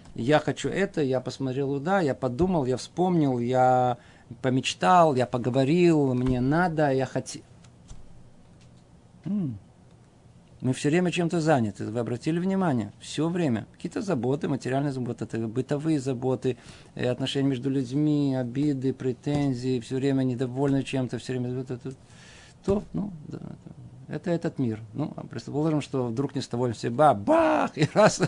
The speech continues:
<laughs> не, не успев подумать, раз оказались уже в том мире. То очень быстро. Надо тоже сказать за это спасибо, без мучений.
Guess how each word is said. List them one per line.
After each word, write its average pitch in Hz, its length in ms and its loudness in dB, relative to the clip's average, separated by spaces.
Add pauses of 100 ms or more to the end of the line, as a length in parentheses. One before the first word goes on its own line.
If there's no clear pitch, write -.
(320)
<laughs> - 420 -2
не, 135 200 4 (120)
не 151 120 8
успев 180 420 6
подумать, 175 560 4
раз 202 300 2
оказались 139 560 -2
уже 120 260 -4
в - 60 -18
том 107 200 -2
мире. 95 160 -4 (240)
То - 220 4 (260)
очень 156 320 6
быстро. 110 280 2
Надо 123 160 2
тоже 156 160 0
сказать 127 200 0
за 131 60 0
это 117 100 -4
спасибо, 143 420 -4
без 101 180 -4
мучений. 101 360 -8